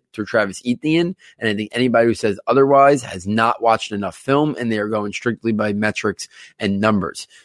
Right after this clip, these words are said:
Travis Etienne was a guy that over a year and a ha-, about a year and a half ago said he was uncomfortable even catching the football. I don't wanna hear that he went from that to being one of the greatest running backs, pass catchers coming out in the last decade or so.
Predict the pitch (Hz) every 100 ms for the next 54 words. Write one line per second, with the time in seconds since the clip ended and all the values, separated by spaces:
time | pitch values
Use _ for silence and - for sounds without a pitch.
0 | - 117 113 117 117 113 104 104 110 107
1 | 104 - 110 101 98 117 127 110 110 117
2 | 110 104 113 127 117 123 113 107 107 101
3 | - 110 110 98 98 90 127 117 120 117
4 | 98 - 123 117 - 107 - 117 - 80
5 | - - - _ - 113 139 131 120 104
6 | 123 107 107 117 117 107 107 110 107 -
7 | 101 104 104 104 104 101 107 107 101 101
8 | 107 104 101 104 92 - - - - 110
9 | 104 - 98 - 101 - 107 104 104 101
10 | 101 98 98 90 - 95 - 87 87 -
11 | 87